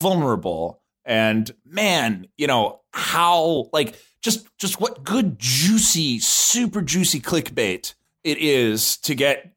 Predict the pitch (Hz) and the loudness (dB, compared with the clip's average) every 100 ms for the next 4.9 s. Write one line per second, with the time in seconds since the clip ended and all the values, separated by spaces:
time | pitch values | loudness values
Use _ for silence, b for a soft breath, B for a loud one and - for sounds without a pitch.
0 | - 127 175 226 175 143 123 117 107 104 | -4 0 0 0 -2 0 2 2 2 0
1 | 98 - 131 127 117 - _ _ 175 127 | -2 -4 -4 -2 -4 -8 _ _ -4 -4
2 | 95 123 113 - - 214 95 - - b | -6 -10 -4 -2 0 0 -2 -8 -20 b
3 | b b - 147 147 143 127 135 123 120 | b b -4 -2 0 0 0 0 2 2
4 | 117 - - 143 147 131 117 - | 0 -4 -2 2 4 2 2 -2